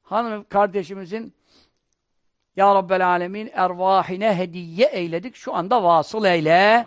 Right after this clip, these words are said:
ruhaniyetlerini haberdar eyle.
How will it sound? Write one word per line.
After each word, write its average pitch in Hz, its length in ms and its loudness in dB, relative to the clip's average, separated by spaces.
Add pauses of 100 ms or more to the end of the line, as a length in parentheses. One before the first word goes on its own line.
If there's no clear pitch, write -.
(340)
ruhaniyetlerini 190 640 0
haberdar 175 600 0
eyle. 180 560 2